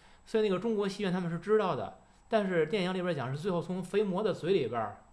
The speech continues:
经过拷打之后得到了中国戏院这个线索，他们才去抓去的。这个也，所以我说就不太可能是麦克斯，麦克斯肯定知道，那是谁在追杀他呢？呃，这也是我的一个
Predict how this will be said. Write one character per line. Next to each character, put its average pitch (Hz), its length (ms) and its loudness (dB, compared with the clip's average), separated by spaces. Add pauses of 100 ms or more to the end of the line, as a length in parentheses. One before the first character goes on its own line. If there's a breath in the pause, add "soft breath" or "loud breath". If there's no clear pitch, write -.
(140)
经 185 100 -6
过 160 80 -4
拷 - 220 0
打 135 160 -4
之 160 100 -6
后 185 160 -2
得 143 160 -2
到 143 140 -2
了 120 80 -4
中 135 160 -6
国 135 100 -4
戏 135 160 -8
院 139 100 -2
这 131 60 -8
个 127 100 -6
线 135 240 -4
索， 95 240 -12 (200 loud breath)
他 139 100 -8
们 131 80 -6
才 139 80 -4
去 135 140 -8
抓 127 260 -4
去 113 80 -6
的。 98 100 -14 (880 loud breath)
这 220 160 -4
个 147 80 -2
也， 135 140 -4
所 151 180 -6
以 180 80 0
我 127 160 -2
说 160 200 -2
就 165 180 -4
不 190 140 -6
太 202 160 -2
可 - 100 -8
能 127 140 -4
是 139 40 -2
麦 160 220 0
克 123 100 -8
斯， 110 120 -8
麦 196 120 -4
克 175 80 -4
斯 147 80 -6
肯 120 140 -10
定 147 160 -2
知 202 240 2
道， 120 220 -2
那 208 160 0
是 170 100 -2
谁 160 240 -2
在 190 100 0
追 190 200 -2
杀 202 180 -2
他 160 160 0
呢？ 127 180 -6 (1080 soft breath)
呃， 147 160 -4 (360)
这 214 80 0
也 147 160 2
是 165 120 -2
我 120 160 -2
的 135 120 -2
一 143 120 -4
个 147 180 -2